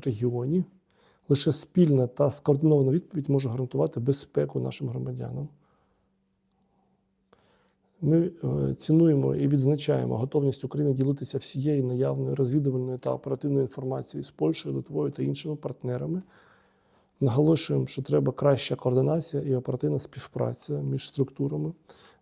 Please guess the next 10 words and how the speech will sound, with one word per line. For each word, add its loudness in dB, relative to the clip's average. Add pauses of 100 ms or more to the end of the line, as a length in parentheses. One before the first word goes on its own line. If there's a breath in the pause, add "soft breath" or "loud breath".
відповідальними 2
за 2
безпеку. -6 (2000 soft breath)
Закликаємо 0
партнерів 0
якнайшвидше 0
посилити -6
П 2
П -2
О 4